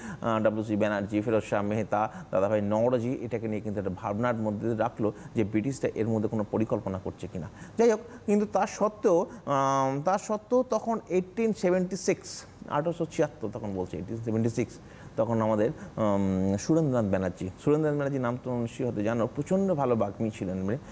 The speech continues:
এবং তানাকে একটা কথা বলা হতো, ব্রিটিশরাকে বলতো, "Surrender নট", ওনাকে ডাকতো এরকম, মানে কোনোভাবেই তিনি surrender করবেন না সুরেন্দ্রনাথ ব্যানার্জি। এবং তুমি যদি, তোমরা যদি হয়তো কেউ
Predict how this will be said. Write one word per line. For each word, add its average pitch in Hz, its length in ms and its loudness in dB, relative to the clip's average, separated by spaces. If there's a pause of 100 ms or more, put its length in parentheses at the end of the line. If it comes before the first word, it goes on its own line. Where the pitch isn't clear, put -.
(180)
এবং 123 280 4
তানাকে 135 300 2
একটা 131 400 0
কথা 135 280 0
বলা 123 280 4
হতো, 107 300 0
ব্রিটিশরাকে 127 520 0
বলতো, 113 220 2
"Surrender 156 580 2
নট", 113 280 0 (380)
ওনাকে 107 180 2
ডাকতো 104 380 -2
এরকম, 92 180 -4
মানে 110 160 -4
কোনোভাবেই 160 480 2
তিনি 160 180 -2 (240)
surrender 147 500 4
করবেন 95 320 0
না 87 120 -4
সুরেন্দ্রনাথ 92 400 -2
ব্যানার্জি। 85 340 -6 (340)
এবং 139 260 2
তুমি 160 200 2
যদি, 151 240 4
তোমরা 147 240 4
যদি 147 160 0
হয়তো 147 340 0
কেউ 143 360 4